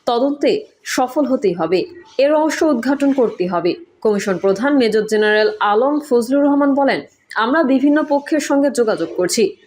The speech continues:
যেহেতু ষোলো বছর আগের ঘটনা, তাই অনেকের সঙ্গেই যোগাযোগ করতে গিয়ে কিছুটা বিলম্ব হচ্ছে। অভিযুক্ত অনেকেই দেশের বাইরে অবস্থান করছেন। আমরা পররাষ্ট্র মন্ত্রণালয়ের সঙ্গে সমন্বয় করে তাদের বিষয়ে খোঁজ নিচ্ছি।" তিনি বলেন, "আমরা কারাগারে থাকা কয়েকজনের সাক্ষাৎকার নিয়েছি।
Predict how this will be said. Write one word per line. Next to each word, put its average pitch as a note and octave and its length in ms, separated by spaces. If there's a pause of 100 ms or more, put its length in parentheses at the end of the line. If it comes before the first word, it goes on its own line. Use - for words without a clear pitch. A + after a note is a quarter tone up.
(180)
যেহেতু G#3+ 280
ষোলো G3+ 300
বছর F#3 280
আগের F#3+ 340
ঘটনা, B3+ 380
তাই C4 200
অনেকের G#3 440
সঙ্গেই A#3 400
যোগাযোগ G3+ 440
করতে D4 420 (380)
গিয়ে C#4 160
কিছুটা G#3 400
বিলম্ব A3 460
হচ্ছে। F#3+ 420 (260)
অভিযুক্ত C4+ 420
অনেকেই C#4+ 420
দেশের G#3 340
বাইরে F#3+ 240
অবস্থান F#3 440
করছেন। E3 360 (360)
আমরা F#3+ 240
পররাষ্ট্র F#3+ 480
মন্ত্রণালয়ের A#3 540
সঙ্গে C#4 280
সমন্বয় B3+ 480
করে D4+ 200
তাদের E3+ 240
বিষয়ে F#3 380 (280)
খোঁজ B3+ 280
নিচ্ছি।" E3 440 (200)
তিনি D#4 140
বলেন, D#4 300 (320)
"আমরা B3+ 220
কারাগারে C4+ 480
থাকা D4+ 300
কয়েকজনের G3 460
সাক্ষাৎকার G#3+ 600
নিয়েছি। E3 400